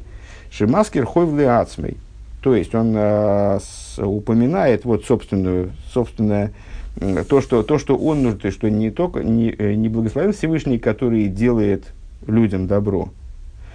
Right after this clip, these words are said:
а благословен Всевышний, который делает, э, к-, благословен Всевышний,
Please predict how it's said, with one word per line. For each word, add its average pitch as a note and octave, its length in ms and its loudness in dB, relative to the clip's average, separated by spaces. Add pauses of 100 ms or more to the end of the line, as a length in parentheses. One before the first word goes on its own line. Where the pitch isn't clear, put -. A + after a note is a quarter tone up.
(300)
а G2 260 2
благословен G#2+ 560 0
Всевышний, D3 460 -2
который G#2+ 440 0
делает, G2+ 580 0
э, G2 280 0
к-, - 160 -12
благословен A2+ 720 0
Всевышний, A#2+ 640 -2